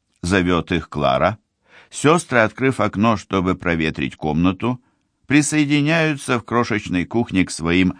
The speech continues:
новым домовладельцам. Циби и Ливи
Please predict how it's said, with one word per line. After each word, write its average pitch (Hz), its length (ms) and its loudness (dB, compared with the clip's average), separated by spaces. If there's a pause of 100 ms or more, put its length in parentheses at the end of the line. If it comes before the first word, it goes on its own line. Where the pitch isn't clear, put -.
(140)
новым 90 680 4
домовладельцам. 80 1200 0 (1080)
Циби 180 540 2
и 110 280 2
Ливи 131 540 4